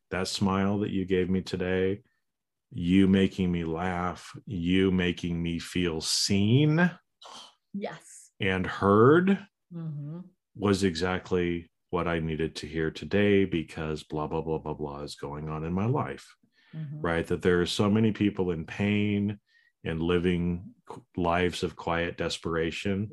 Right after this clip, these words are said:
Speaker 2: Yeah. Mm-hmm.
Speaker 1: that anything that you can do,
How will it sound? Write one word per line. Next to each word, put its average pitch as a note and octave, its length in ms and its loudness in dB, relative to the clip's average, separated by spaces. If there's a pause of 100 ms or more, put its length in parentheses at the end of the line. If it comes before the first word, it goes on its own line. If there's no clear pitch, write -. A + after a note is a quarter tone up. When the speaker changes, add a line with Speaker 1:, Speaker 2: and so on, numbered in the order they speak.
Speaker 2:
Yeah. F3+ 100 -14
Mm-hmm. - 760 -18
Speaker 1:
that E2+ 380 0 (200)
anything F#2 1160 0
that D#2+ 140 -2
you F2 220 -2
can E2+ 200 -4
do, D#2+ 480 -2